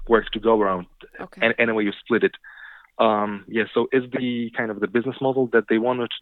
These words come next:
Speaker 1: they want to have so many people on retainer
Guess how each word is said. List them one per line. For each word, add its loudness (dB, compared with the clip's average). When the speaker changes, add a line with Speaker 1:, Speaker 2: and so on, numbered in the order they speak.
Speaker 1:
they 2
want 0
to -4
have 4
so -2
many 0
people -4
on -2
retainer -2